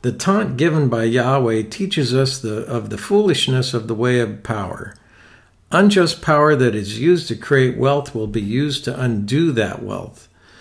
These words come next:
The rise and fall of Babylon is like a living parable or a living proverb to teach about greed and power.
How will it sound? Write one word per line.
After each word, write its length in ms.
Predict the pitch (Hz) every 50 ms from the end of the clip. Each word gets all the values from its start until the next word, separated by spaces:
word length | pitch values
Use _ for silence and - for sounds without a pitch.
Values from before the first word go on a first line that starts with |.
| - - - _ _ _
The 80 | - 113
rise 400 | 101 113 120 123 139 160 156 131
and 160 | 151 143 131
fall 320 | - - 147 139 156 160 156
of 160 | 123 107 101
Babylon 720 | 143 143 139 139 151 151 156 151 160 156 160 165 165 160
is 160 | 156 - -
like 400 | 110 110 107 110 107 107 - -
a 300 | 104 113 117 110 107 107
living 520 | 104 110 113 131 147 147 151 156 143 131
parable 640 | 131 - - 147 139 127 120 113 95 - 50 - - - _ - - _ _ -
or 180 | 120 113 113
a 80 | 110 110
living 440 | 104 120 143 160 151 160 151 143 131
proverb 680 | - - 147 139 143 151 147 147 156 156 147 139 131 -
to 80 | 107 95
teach 420 | 101 - - 151 147 135 - -
about 400 | 110 101 113 110 104 95 95 95
greed 400 | 95 107 110 117 127 139 143 135
and 180 | 139 120 110 113
power. 640 | - - 127 117 113 107 92 - - - -